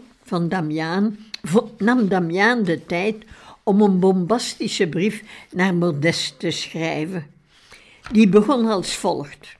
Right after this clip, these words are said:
"Gezien de eerste taak van een ouder is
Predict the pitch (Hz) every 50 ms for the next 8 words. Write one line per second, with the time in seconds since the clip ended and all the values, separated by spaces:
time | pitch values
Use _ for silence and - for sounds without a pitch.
0 | _ _ _ _ _ _ _ _ - - _ _ _ _ _ _ _ - - _
1 | - 196 208 214 208 - 269 254 247 254 - - 262 285 294 311 311 - - -
2 | - 226 220 - 240 220 190 180 165 - - - 196 190 202 214 214 214 214 -
3 | 240 226 220 208 185 190 196 196 - - 214 208 208 - - -